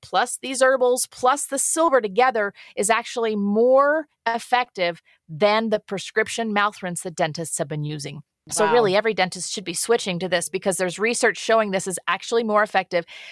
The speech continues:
Speaker 1: without the cell toxicity component that chlorhexidine has. So those are huge benefits. But the one that everybody wants is fresher breath, right?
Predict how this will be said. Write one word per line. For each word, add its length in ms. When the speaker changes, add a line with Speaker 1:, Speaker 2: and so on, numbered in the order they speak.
Speaker 1:
without 640
the 100
cell 320
toxicity 720
component 720
that 180
chlorhexidine 720
has. 460
So 160
those 280
are 60
huge 340
benefits. 440
But 140
the 80
one 180
that 100
everybody 340
wants 380
is 140
fresher 320
breath, 340
right? 240